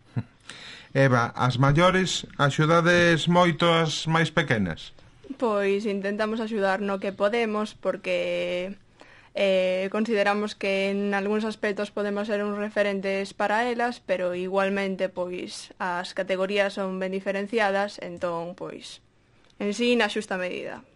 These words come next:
Speaker 2: Eh, o peso recae sobre todo nas entrenadoras.
Speaker 1: Eh, Naomi, para a práctica desta especialidade,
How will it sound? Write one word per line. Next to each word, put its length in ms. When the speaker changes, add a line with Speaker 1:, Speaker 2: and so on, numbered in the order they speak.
Speaker 2:
Eh, 320
o 80
peso 240
recae 240
sobre 240
todo 160
nas 160
entrenadoras. 640
Speaker 1:
Eh, 240
Naomi, 400
para 240
a 80
práctica 440
desta 280
especialidade, 960